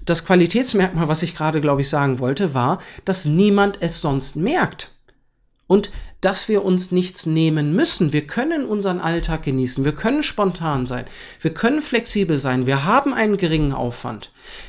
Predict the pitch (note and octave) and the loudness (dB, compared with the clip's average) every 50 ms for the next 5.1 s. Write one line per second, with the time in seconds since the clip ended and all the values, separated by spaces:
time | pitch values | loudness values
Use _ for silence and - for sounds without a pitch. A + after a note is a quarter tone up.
0 | - - F3+ G3+ F#3 - - G3 G#3 A#3 A#3 A3+ A3+ A3 A#3 - - - - G#3+ | 0 2 4 4 4 4 4 4 4 4 4 4 4 2 2 0 -4 -4 -4 -2
1 | G3+ G#3+ G3+ F#3 F#3 D#3 F#3 F#3+ - - - - G3 F#3+ F#3+ F#3 F3 F3 - - | 0 2 2 2 2 0 0 -2 -2 -6 -6 -4 0 2 2 2 2 0 -4 -10
2 | - - - - - G3+ F#3+ - - A#3+ G#3+ - - - - F#3 F3 F3 D3+ C#3+ | -20 -18 -10 -2 -2 -2 0 0 -2 -2 -4 -4 -6 -4 -2 0 0 0 0 0
3 | D3 C#3+ C#3+ C#3 D3 D3+ D#3 F#3 G#3+ G#3+ G#3 G3+ F#3+ F3+ F3+ - - F#3+ G3 F#3 | 0 0 0 0 0 0 0 0 0 2 2 2 2 2 2 2 6 6 8 8
4 | F3+ - - D3+ E3 F3 - - E3+ D#3+ D#3+ E3 C3+ B2+ - - - A#2+ A#2+ C3+ | 6 4 2 0 0 0 0 -2 -4 -4 -4 -6 -6 -6 -6 -8 -8 -8 -6 -6
5 | F#3 A3+ | -6 -6